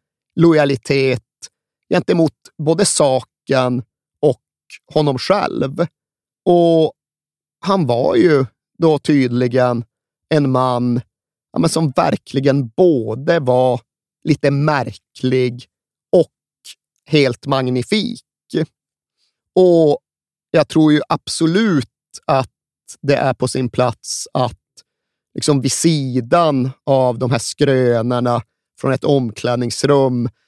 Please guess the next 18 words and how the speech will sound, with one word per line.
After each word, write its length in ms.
där 100
han 120
sitter 640
och 200
blåser 300
cigarrök 880
provokativt 920
på 80
Larry 320
Lloyd 500
bara 240
för 120
att 100
han 160
kan, 600
även 1000
foga 460
in, 400